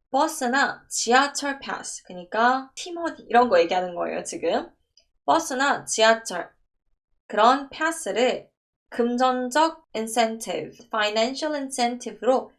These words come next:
제공하는 거다라고 지금 얘기했습니다. 저는 agree를 진행했고요. 먼저 키워드 보실게요. economical, cost effective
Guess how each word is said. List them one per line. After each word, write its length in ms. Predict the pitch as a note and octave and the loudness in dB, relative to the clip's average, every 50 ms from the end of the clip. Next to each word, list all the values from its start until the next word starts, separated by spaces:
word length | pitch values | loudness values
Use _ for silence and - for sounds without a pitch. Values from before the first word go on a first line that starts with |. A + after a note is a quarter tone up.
| _ _ _ _ | _ _ _ _
제공하는 580 | - - G3 F#3+ F#3+ B3+ C#4+ D4 C#4 C4 C4 B3+ | -8 -6 -4 -4 -2 -2 -4 -4 -4 -6 -4 -4
거다라고 500 | B3 A#3+ A#3+ A#3 A3+ A3+ A3 F#3+ F#3 F#3+ | -2 -2 0 0 2 2 0 -2 -4 -8
지금 200 | - - F3+ F3 | -10 -10 -10 -10
얘기했습니다. 560 | E3+ E3+ - - - - - - A3 _ _ _ _ _ _ _ - - _ - | -10 -10 -12 -14 -14 -16 -18 -20 -20 _ _ _ _ _ _ _ -20 -20 _ -12
저는 420 | - - F#3 G#3 B3+ C#4+ C#4 - _ - | -10 -6 -4 -4 -4 -4 -6 -6 _ -4
agree를 640 | G3+ G3+ G3 A#3 B3 B3+ A3 - - - - G#3+ A3+ | -4 -4 -4 -2 -2 -2 -2 -2 -4 -4 -2 -2 -2
진행했고요. 920 | A#3 - - F#3+ F3+ F3+ F3+ F3+ - - G3 F3+ E3+ E3+ F3+ A#3 D#4 E4 - _ _ _ _ _ _ - | -2 -2 -6 -8 -8 -8 -10 -10 -8 -6 -6 -4 -4 -4 -4 -6 -6 -8 -14 _ _ _ _ _ _ -6
먼저 280 | F#3 F3+ F#3 G#3 G#3 | -6 -4 -4 -6 -8
키워드 360 | - - D4 D4 D4 C#4+ C4 | -8 -6 -4 -4 -4 -4 -4
보실게요. 680 | A3 F3+ E3+ - - - - F#3 F3+ A3+ D4 D#4+ - _ _ _ _ _ _ _ _ _ _ _ _ _ _ - | -4 -6 -6 -6 -8 -12 -8 -2 0 0 0 -2 -4 _ _ _ _ _ _ _ _ _ _ _ _ _ _ -8
economical, 920 | A#3 A3+ - - B3+ B3 A#3 A3+ A#3+ B3+ A3+ - - - - - - - - _ _ _ _ _ _ _ _ _ _ - | -8 -8 -6 -4 0 2 4 4 4 2 0 -2 -4 -4 -6 -6 -8 -12 -18 _ _ _ _ _ _ _ _ _ _ -10
cost 360 | - B3+ C4+ D4+ D#4 - - C4 | -4 -2 0 0 -2 -2 -4 -6
effective 640 | B3+ - - G#3 G3+ - _ - - - - - | -4 -4 -4 -4 -4 -6 _ -12 -10 -10 -12 -12